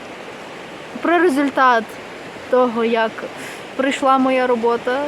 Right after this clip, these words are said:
мій перший день, я напишу в Телеграмі, е, залишу в описі, але то може бути і в Телеграмі, і в Інстаграмі, і в Тіктоці, де не хочеш. Я там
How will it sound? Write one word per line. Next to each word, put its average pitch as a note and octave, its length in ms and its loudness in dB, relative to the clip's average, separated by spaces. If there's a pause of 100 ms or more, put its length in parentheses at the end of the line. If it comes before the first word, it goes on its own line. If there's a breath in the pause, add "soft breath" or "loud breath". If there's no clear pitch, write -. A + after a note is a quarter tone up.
мій C4 120 2
перший B3 380 0
день, A3 280 0 (640 loud breath)
я A#3 560 4
напишу A#3+ 500 0 (300)
в G3+ 400 -4
Телеграмі, A#3+ 760 2 (800 loud breath)
е, C#4 220 2
залишу D4+ 500 0
в A#3+ 240 0
описі, D4+ 640 2
але C4+ 160 4
то F#4+ 120 0
може F#4+ 260 2
бути C#4+ 240 0
і D4 120 0
в - 60 0
Телеграмі, F4+ 760 4
і D#4 160 2
в D#4+ 40 2
Інстаграмі, E4+ 800 4
і D#4+ 300 2
в D4 80 -2
Тіктоці, F#4+ 540 0
де D4+ 180 4
не C#4+ 120 4
хочеш. A#3 320 0
Я B3 120 2
там A#3+ 180 0